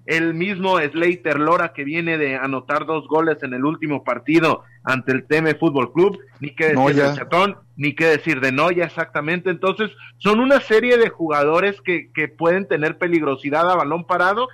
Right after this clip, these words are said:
Speaker 1: y que Leones Negros tiene que cuidar mucho este aspecto. Las jugadas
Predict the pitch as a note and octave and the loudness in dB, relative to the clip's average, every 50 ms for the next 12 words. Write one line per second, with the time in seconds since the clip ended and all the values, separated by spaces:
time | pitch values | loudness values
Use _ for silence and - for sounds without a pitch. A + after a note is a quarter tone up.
0 | - _ _ _ - - C3 - D#3+ D#3 E3 F3 F#3 G3 G3+ G3+ F#3 E3 F#3+ F#3 | -12 _ _ _ -16 -14 -8 -4 -2 0 0 0 0 0 0 -2 -2 -2 -2 -2
1 | F#3+ F#3 F#3 F#3 F3+ F#3 F#3+ F#3+ F#3 F3 D#3+ - D3 D3 C#3+ D#3+ F#3 G3 F#3 - | 0 -2 -2 -2 -2 -2 -2 -2 -2 -4 -6 -4 -4 -2 0 0 0 -2 -4 -8
2 | - _ _ - D3 D3+ F3 G#3 A#3 A3+ - G#3+ G#3 F#3+ F#3 - E3+ D#3 - - | -14 _ _ -16 -10 -8 -6 -6 -6 -6 -4 -4 -4 -2 -2 -4 -6 -6 -4 -4
3 | G3 G#3 G3+ - C#4 C#4+ C#4 - _ _ _ - C3 D3+ E3 E3 D#3 - - F3 | -4 -4 -4 -4 -6 -6 -6 -8 _ _ _ -8 -4 -2 -2 -2 -2 -4 -6 -4
4 | E3 D#3+ F#3 G3 G#3 G#3+ A3+ G#3+ | -2 0 0 0 0 -2 -4 -6